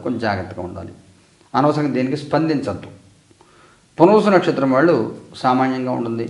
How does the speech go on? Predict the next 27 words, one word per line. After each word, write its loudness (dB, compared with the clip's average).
కామ్గా 2
ఉంటుంది, 0
కాలం 0
గడపండి, -2
దేనికి 6
లోటు 8
ఉండదు, 2
అలాగని 2
ఏది -2
గొప్పగా 4
కూడా 2
ఏమి -2
ఉండదు. -2
పరిహారం 6
ఏం 0
చేయాలి? -2
మృగశిర 2
వాళ్ళు 0
పరిహారం -2
ఏం -8
చేయాలి? -16
టెన్ 6
of 2
Cups, -2
శివ 4
పరివారాన్ని 8
ఆరాధన 2